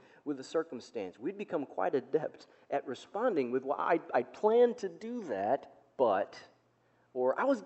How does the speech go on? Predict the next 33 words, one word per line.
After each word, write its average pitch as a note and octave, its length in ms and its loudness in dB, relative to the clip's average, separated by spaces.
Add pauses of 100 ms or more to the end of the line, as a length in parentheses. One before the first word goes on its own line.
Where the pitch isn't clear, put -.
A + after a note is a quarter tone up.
getting D4+ 320 -2
ready C#4 280 12
to A#3 120 -6
do B3 320 -8
that, F3 260 6
Mom, D3 380 2 (560)
but." A#2+ 420 4 (560)
And E3+ 260 4
the C#3 120 2 (300)
existence F3+ 640 -6
of D#3 200 -4
this C3+ 280 -2 (340)
"but" D3+ 360 4 (380)
had C#3 220 0
become C#3+ 280 -2
quite D#3 260 -2
commonplace B2 640 -4
in G#2+ 80 -10
our G2 100 -8
conversations. - 720 -14 (200)
And A#2 100 -10
so D#3 180 4
on D#3 120 2
a C#3 40 0
predetermined G3+ 680 -4
Saturday, C3+ 640 -4
I, A#2+ 120 -6
I B2+ 100 -4
think B2 220 -10
it G2+ 60 -16
was F#2+ 180 -18
a F2+ 60 -20
Saturday, - 480 -18